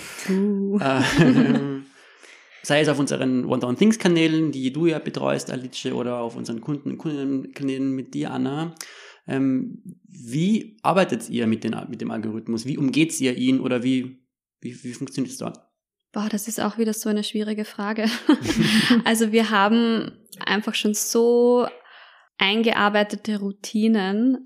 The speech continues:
Speaker 1: Ähm, wir haben diese Regelmäßigkeit, also die Maschine
Speaker 2: Mhm.
Speaker 1: ist einfach schon so geölt und geschmiert bei uns. Wir haben diese regelmäßigen Posts, zwei Fotoposts am Tag.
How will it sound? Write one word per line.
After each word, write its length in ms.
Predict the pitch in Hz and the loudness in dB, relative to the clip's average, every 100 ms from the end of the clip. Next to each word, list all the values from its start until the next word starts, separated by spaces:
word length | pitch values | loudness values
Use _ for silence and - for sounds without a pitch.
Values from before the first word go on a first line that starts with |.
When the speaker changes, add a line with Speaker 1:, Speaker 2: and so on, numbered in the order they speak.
| - | -4
Speaker 1:
Ähm, 460 | 190 190 196 196 | -2 0 -2 -2
wir 220 | 196 196 202 | -2 -2 0
haben 340 | 185 202 196 | 0 0 0
diese 280 | 196 196 196 | -2 -4 0
Regelmäßigkeit, 1080 | 196 214 220 196 196 202 - 202 180 180 185 | 2 2 2 2 -2 -6 -6 -2 0 -2 -4
also 220 | 180 175 - | -6 -6 -6
die 140 | - | -2
Maschine 260 | - 170 202 | 0 2 2
Speaker 2:
Mhm. 40 | |
Speaker 1:
ist 80 | 196 | 0
einfach 200 | - 190 | -2 -4
schon 160 | 185 196 | -4 -2
so 680 | - 196 202 202 202 196 202 | -2 0 0 0 -2 -2 -6
geölt 320 | - 196 208 | -4 0 2
und 120 | 208 | 0
geschmiert 400 | 208 202 202 208 | -4 -4 -2 -2
bei 120 | 202 - | -2 -2
uns. 300 | 196 202 - | 0 -2 -2
Wir 80 | 196 | -2
haben 140 | 185 | -2
diese 220 | 196 202 | -4 -4
regelmäßigen 580 | 202 202 202 202 - 190 | -2 -2 -2 -2 -4 -6
Posts, 540 | - 208 214 220 - - | -2 0 0 -2 -4 -4
zwei 140 | 202 | -4
Fotoposts 600 | - 202 202 - 202 - | -4 -4 -4 -4 -6 -4
am 120 | 196 | -6
Tag. 480 | - 196 202 202 202 | -4 -2 -2 -2 -6